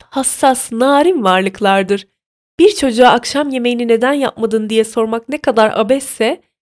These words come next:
bir kadına da fıtratına aykırı işleri neden yapmıyorsun diye sormak o kadar abestir. Yani bir şeyler başarmak, e, kendi başına kendi ayaklarının üz-, üzerinde durmak kadının fıtratına aykırıymış.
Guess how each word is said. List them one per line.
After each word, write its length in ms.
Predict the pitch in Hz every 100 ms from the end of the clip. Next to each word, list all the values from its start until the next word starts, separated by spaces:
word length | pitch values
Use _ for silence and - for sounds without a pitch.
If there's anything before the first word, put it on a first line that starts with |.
| _
bir 120 | 311
kadına 400 | - 277 226 233
da 60 | 294
fıtratına 720 | - 247 - 254 254 254 277
aykırı 360 | 240 240 240 285
işleri 440 | 269 - 240 226
neden 380 | 226 233 269 277 -
yapmıyorsun 640 | 226 208 - 214 208 220 202
diye 120 | 214
sormak 460 | - 233 262 320 254
o 100 | 247
kadar 320 | 220 254 -
abestir. 580 | 208 214 - 196 196 - _ _ _ -
Yani 380 | 240 240 233 - _ _ _ -
bir 120 | 202
şeyler 520 | 233 311 302 320 302 214
başarmak, 800 | 269 - 240 233 262 415 - _ _ _ _ _ _ _ _
e, 340 | 208 208 208 208
kendi 340 | 254 233 240 240
başına 280 | 240 254
kendi 280 | 240 233 233
ayaklarının 360 | 240 240 233 233
üz-, 240 | 220 220 226
üzerinde 440 | 214 233 240 247
durmak 260 | 226 339 -
kadının 320 | 247 247 262
fıtratına 600 | - 247 247 247 262 294
aykırıymış. 880 | 226 220 220 226 208 185 190 -